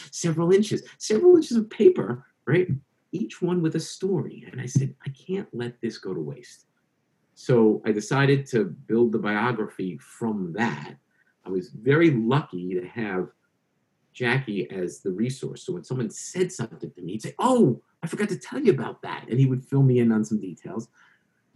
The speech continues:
Um, the internet was not what it is today. We didn't have Ask Alexander. If I had Ask Alexander, I could have done it in fifteen minutes.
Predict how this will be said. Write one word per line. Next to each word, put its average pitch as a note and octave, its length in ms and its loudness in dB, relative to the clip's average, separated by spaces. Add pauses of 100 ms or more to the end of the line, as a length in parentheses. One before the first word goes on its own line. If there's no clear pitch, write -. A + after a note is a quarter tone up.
(120)
Um, F#2+ 320 -4 (380)
the A2+ 120 0
internet C3+ 680 2
was G#2 160 0
not A#2 500 -2 (540)
what F#2 160 -4
it - 40 2
is D#2 140 -6
today. D#2 360 -4
We F#2+ 100 -2
didn't G#2+ 240 -2
have F2+ 420 -8 (300)
Ask F#2+ 400 -10
Alexander. E2+ 560 -6
If - 100 -14
I F2+ 60 -8
had E2+ 100 -6
Ask E2+ 240 -8
Alexander, E2 400 -6
I D#2+ 40 -10
could D2+ 120 -12
have D2 100 -8
done E2 140 -8
it D2 80 -8
in C#2 60 -12
fifteen D#2 420 -10
minutes. D#2+ 260 -6